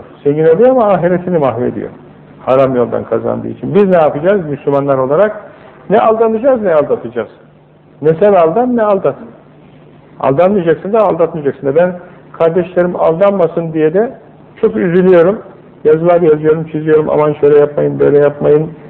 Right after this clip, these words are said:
Efendim şöyle zarara uğramayın, böyle zarara uğramayın." Efendim, aldanmasını da istemiyorum kardeşlerimizin. Yani elindeki parayı kaptırmasını da istemiyorum. Ama daha çok para kazanacağım diye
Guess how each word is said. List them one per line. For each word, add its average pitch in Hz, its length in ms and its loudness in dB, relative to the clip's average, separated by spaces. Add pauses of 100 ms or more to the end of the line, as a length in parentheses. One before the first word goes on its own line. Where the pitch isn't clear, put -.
(160)
Efendim 147 500 0
şöyle 147 300 4
zarara 147 280 4
uğramayın, 147 540 0
böyle 143 240 4
zarara 143 380 2
uğramayın." 151 640 0 (540)
Efendim, 143 480 0 (460)
aldanmasını 175 580 2
da 202 60 2
istemiyorum 135 600 -2
kardeşlerimizin. 139 920 0 (1500)
Yani 131 200 2
elindeki 143 400 0
parayı 135 340 2
kaptırmasını 147 580 -2
da 165 60 -10
istemiyorum. 143 720 0 (640)
Ama 175 300 2
daha 190 180 2
çok 190 260 -6
para 151 220 2
kazanacağım 135 760 0
diye 175 540 0